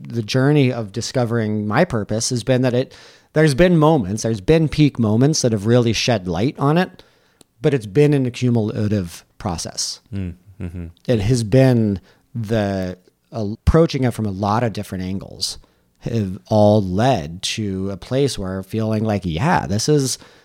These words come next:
Speaker 1: this is the light. I feel so incredibly happy with the life that I'm living. And that's,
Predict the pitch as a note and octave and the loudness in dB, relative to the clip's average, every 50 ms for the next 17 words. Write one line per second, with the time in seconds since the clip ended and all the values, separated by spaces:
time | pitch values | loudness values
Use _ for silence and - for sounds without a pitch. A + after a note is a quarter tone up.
0 | _ _ - A2+ C3+ C#3 - - D#3+ D3 C3+ C#3+ C#3+ B2 A2 A2 C3 D3+ - - | _ _ -2 2 2 2 4 2 0 2 2 2 2 2 4 2 2 2 2 0
1 | - - A#2 C3+ D3+ - - C3+ A2+ G#2+ - - - - - C3+ C3+ C#3+ D3+ D3+ | -4 -4 -2 -2 0 0 0 -2 -2 -2 -4 -6 -4 0 4 4 6 6 6 6
2 | D3+ D3 C#3+ - _ _ _ _ _ _ _ _ _ _ _ - - _ - G#2+ | 4 0 -2 -6 _ _ _ _ _ _ _ _ _ _ _ -20 -20 _ -16 -16
3 | - - - - - C#3+ D3+ D#3 C#3+ C3 C3+ A#2 A#2+ G#2+ G2 - A2 G2 F2+ - | -16 -16 -16 -4 2 4 4 4 4 4 4 4 2 2 0 -2 -4 -6 -4 -4
4 | G#2 F#2+ F#2+ F#2 F2+ - F#2 E2+ E2 E2 E2 E2 C#2+ - - - - - _ _ | -4 -2 -2 -4 -4 -6 -6 -6 -6 -4 -6 -8 -8 -10 -14 -20 -20 -20 _ _
5 | _ _ _ _ _ _ _ _ _ _ _ _ _ _ _ _ _ _ _ _ | _ _ _ _ _ _ _ _ _ _ _ _ _ _ _ _ _ _ _ _
6 | _ _ _ _ _ _ _ _ _ _ - B2+ B2+ A#2 A2 G#2+ G#2 G2 F#2 F#2+ | _ _ _ _ _ _ _ _ _ _ 2 2 4 4 4 4 4 2 2 -2
7 | G2 - - - _ _ _ _ _ _ - G#2+ G2 G2 B2 B2+ C3 C3 - - | -4 -8 -14 -20 _ _ _ _ _ _ -14 -6 0 2 2 4 2 2 0 0
8 | - - - - - - - - | 0 0 0 -2 -4 -4 -6 -10